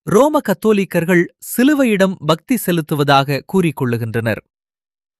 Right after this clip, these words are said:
சிலுவை எவரை சுட்டிக்காட்டுகிறதோ, அவரை தங்களுடைய வாழ்க்கையில் மறுதலித்துக் கொண்டிருக்கும் போதே கிறிஸ்துவின்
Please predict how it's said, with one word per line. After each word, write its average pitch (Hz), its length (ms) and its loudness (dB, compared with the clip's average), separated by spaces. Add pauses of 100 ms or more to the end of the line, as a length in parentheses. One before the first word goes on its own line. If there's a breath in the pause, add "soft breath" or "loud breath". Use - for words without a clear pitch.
(120)
சிலுவை 220 640 2
எவரை 220 400 2
சுட்டிக்காட்டுகிறதோ, 135 1040 -2 (460)
அவரை 233 500 2
தங்களுடைய 196 540 2
வாழ்க்கையில் 214 600 0 (120)
மறுதலித்துக் 220 580 0
கொண்டிருக்கும் 156 480 -4
போதே 127 420 -4 (240)
கிறிஸ்துவின் 247 600 0